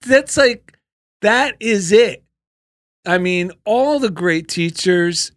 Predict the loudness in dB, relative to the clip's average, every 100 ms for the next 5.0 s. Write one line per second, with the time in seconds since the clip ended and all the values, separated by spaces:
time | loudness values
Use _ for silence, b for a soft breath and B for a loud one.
0 | _ -6 -6 -4 0 0 0 -2 0 2
1 | 2 4 0 -2 0 0 2 0 0 0
2 | -2 0 -2 -4 -6 -6 -2 0 0 -4
3 | -10 -16 _ _ _ _ _ _ _ _
4 | _ _ -2 0 2 0 -2 -8 -14